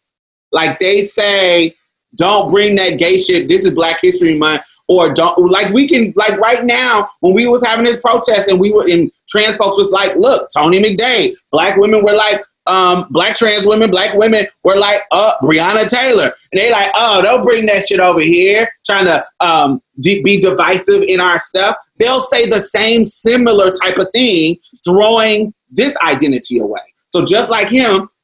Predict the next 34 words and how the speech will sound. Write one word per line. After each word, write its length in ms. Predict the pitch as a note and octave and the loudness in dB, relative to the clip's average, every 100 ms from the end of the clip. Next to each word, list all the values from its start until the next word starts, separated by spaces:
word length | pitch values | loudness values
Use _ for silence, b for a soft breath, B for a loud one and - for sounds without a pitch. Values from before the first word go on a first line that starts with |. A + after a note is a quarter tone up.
| _ b b _ | _ b b _
it's 460 | - - D#3 G#3 - | -16 -12 -2 -2 0
the 100 | A3 | -2
same 480 | G3+ - A#3 A#3+ A3 | -2 -4 0 0 -2
thing 280 | A3+ G3 D#3+ | -2 0 0
in 100 | E3+ | 0
regards 460 | E3+ E3 E3+ F3 - | 0 0 -2 -2 -4
to 340 | - D3+ C#3+ C3+ _ _ _ _ _ _ _ | -2 2 0 -2 _ _ _ _ _ _ _
any 360 | A3+ C4 C4 G3 | 0 2 2 0
group 260 | G3+ A3+ | -2 0
that 200 | F#3+ F#3 | 0 0
you're 140 | F#3 B2 | 0 0
in, 460 | E3 F3 G3 C4+ - - | 0 2 2 0 -4 -2
there 180 | F3+ G3+ | 2 2
is 140 | F3+ | 0
going 260 | B2 F3 F3+ | 0 -2 0
to 180 | E3+ C#3+ | -2 0
be 100 | C#3 | -2
a 40 | |
s-, 320 | B2+ - - - | -2 -10 -18 -6
conservative 720 | C#3 - - D#3+ F3 E3+ D3 | -6 -4 -2 0 0 0 -2
sector 540 | - E3 - C3 A#2+ A#2+ | -4 -8 -6 -4 -4 -4
of 140 | A#2 | -2
that 220 | C3 A2+ | -2 -4
group 260 | A#2+ B2+ - _ _ _ _ _ | -2 -2 -4 _ _ _ _ _
that 240 | D3+ D3+ B2+ | -4 -4 0
does 200 | D3+ B2+ | -2 0
not 300 | D3 D#3+ D3+ | 0 0 0
know 220 | D#3 D3+ | 0 2
how 360 | C#3 D3 C#3+ C3+ | 0 -2 -2 -4
to 200 | - D3 | -2 -2
be 260 | B2 C#3+ C3+ | 0 -2 0
inclusive. 540 | C3 - C3+ B2 - - _ _ _ _ - | -4 -2 -4 -4 -8 -16 _ _ _ _ -4
And 180 | D3 C#3+ | -4 -2
so 540 | F#3 E3+ D#3 D#3 | 0 0 2 0